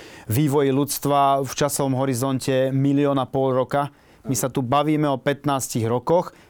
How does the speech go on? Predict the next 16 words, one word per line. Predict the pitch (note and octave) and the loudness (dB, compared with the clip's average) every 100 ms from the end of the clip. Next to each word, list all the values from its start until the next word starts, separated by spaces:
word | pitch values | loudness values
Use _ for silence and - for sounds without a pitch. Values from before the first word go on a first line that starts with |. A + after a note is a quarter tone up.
| _ | _
Čo | - | -6
sa | C#3+ D#3 | -2 -2
také | C3+ - | -2 -4
zmenilo? | A#2 B2 A#2+ A2+ | -2 -2 0 -2
Dnešná | A2 C3 D#3 | -2 -2 -2
mládež | C#3 C3 C3+ B2 | 0 0 0 0
je | C3+ | 0
nejaká | D3 D3 C3 - | 0 -2 -6 -2
iná? | C#3 D#3+ G3+ A#2+ - | 0 0 -2 -4 -6
Je | B2 | -4
diametrálne | B2 C3 C#3+ D3 E3 C#3+ | -2 0 -2 -2 -2 -2
odlišná, | C#3 C3 D3 D3+ E3+ E3+ | -2 -2 -2 -2 -2 -2
ako | - C#3 | -2 -2
bola | B2 C3 | 0 0
tá | D#3+ D3+ | -2 -4
naša? | A#2+ A#2+ - | -4 -4 -6